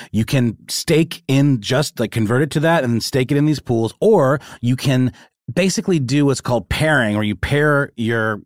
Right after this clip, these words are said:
uh, regular crypto to that token, and then they're sort of linked together. So when one fails, if, like, the token fails, you haven't lost everything.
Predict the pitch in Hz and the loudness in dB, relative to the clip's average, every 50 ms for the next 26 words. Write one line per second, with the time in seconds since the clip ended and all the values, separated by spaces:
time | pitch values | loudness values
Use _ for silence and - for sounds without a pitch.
0 | _ _ - 113 104 98 95 95 95 - - 76 78 110 117 147 175 165 151 123 | _ _ -4 -2 -2 0 -2 -2 -4 -6 -10 -8 -4 0 0 2 2 2 2 0
1 | 110 - - 113 90 - - 107 101 98 90 - - - 143 131 120 113 110 - | 0 -2 -4 -6 -6 -4 -2 -2 -2 -2 -4 -4 -2 0 0 2 2 0 -2 -4
2 | - - - - - 120 104 107 - - - 220 240 - - 104 90 90 - - | -10 -16 -18 -6 -4 -4 -2 -2 -4 0 0 0 0 0 0 -4 -4 -4 -6 -10
3 | - - 113 110 117 120 120 117 113 110 113 113 110 - - 123 113 101 95 98 | -6 -2 0 0 2 2 0 0 0 0 0 -2 -2 -2 -2 -2 -2 -2 -2 -2
4 | 107 120 131 139 127 - - - 123 107 101 120 117 104 92 90 80 82 - - | 0 2 2 0 0 -4 -6 -4 -2 0 0 0 0 0 -2 -6 -8 -10 -14 -18
5 | - - - - 123 113 107 104 104 107 113 120 127 143 156 156 151 131 - - | -20 -14 -6 -2 0 0 0 0 0 0 0 2 2 4 4 4 2 2 -2 -2
6 | - 170 160 147 120 110 107 104 110 101 110 101 - - 113 98 - - 104 - | -2 0 2 2 2 0 0 -2 -2 -4 -4 -4 -4 -4 -4 -4 -4 -6 -4 0
7 | 135 156 151 135 127 110 - - 113 107 101 98 90 101 107 120 120 110 104 110 | 0 0 0 0 -2 -2 -2 -2 0 0 0 -2 -2 -2 -2 -2 -2 -2 -2 -2
8 | 107 101 98 87 - - 98 90 85 92 - - | -2 -2 -4 -4 -2 -2 -2 -2 -4 -6 -8 -10